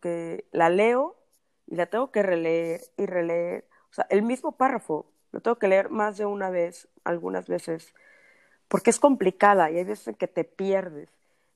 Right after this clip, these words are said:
Pero la situación con Virginia Woolf es, no es el qué dice o el qué te cuenta,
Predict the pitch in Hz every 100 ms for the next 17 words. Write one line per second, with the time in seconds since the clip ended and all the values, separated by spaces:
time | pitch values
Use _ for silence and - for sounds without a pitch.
0 | _ 226 226 220 214 214 202 190 196 185
1 | 180 196 214 208 185 208 190 185 180 180
2 | - _ - 190 190 _ - 208 220 214
3 | 220 226 220 226 208 196 190 - - 202
4 | 208 208 - 147 - - 165 165 190 -
5 | - 175 175 - -